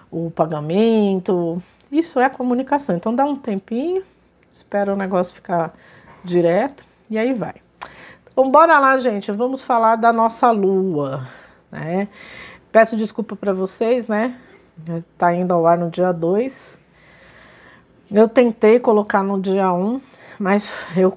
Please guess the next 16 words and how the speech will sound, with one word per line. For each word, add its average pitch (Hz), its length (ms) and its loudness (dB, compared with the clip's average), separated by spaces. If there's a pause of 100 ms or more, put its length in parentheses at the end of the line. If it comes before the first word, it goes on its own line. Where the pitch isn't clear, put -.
deixei 214 460 4
pra, 202 320 0
muita 240 340 0
coisa, 233 400 -2
deixei 202 360 -4
pra 190 180 -6
gravar 185 360 -2
um 190 80 -4
pouquinho 185 480 -6
em 165 40 -6
cima. 214 520 -4 (420)
Era 185 200 0
muito 226 500 0
barulho, 190 640 -2 (200)
muita 196 260 -8
festa, 165 720 -8